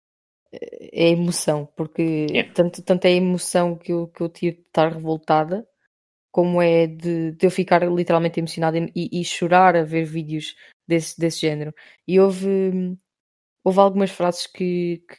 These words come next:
Speaker 1: que mantive comigo, ah, nesta semana, ah, que nunca, que nunca me vou esquecer. Ah, uma delas foi o vídeo da filha do George Floyd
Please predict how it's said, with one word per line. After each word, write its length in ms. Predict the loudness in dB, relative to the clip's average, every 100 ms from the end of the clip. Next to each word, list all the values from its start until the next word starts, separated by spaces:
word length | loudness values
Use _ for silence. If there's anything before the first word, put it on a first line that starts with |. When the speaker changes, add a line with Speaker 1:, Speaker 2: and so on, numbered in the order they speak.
| _
Speaker 1:
que 80 | -2
mantive 440 | -2 0 -2 -4 -6
comigo, 500 | -4 -2 -2 -6 -8 _ _ _ -6
ah, 320 | -2 -2 -2
nesta 320 | -2 -4 -8
semana, 520 | -8 -6 -4 -4 -6 _ _ _ _
ah, 220 | -6 -6
que 100 | -2
nunca, 380 | -2 0 -2 -2
que 100 | -4
nunca 220 | -4 -2
me 60 | -4
vou 80 | -4
esquecer. 560 | -8 -8 -4 -4 -6 _ _ _ _ _ _ -4
Ah, 220 | 0 2
uma 240 | 2 4 8
delas 400 | 8 8 4 -2
foi 640 | -6 -4 -2 -4 -8 -12 -16 _
o 520 | -16 -14 -12 -8 -8 -8
vídeo 400 | -8 -8 -8 -4
da 280 | -4 -4
filha 340 | -6 -8 -6 -6
do 160 | -8 -6
George 300 | -4 -4 -4
Floyd 300 | -4 -4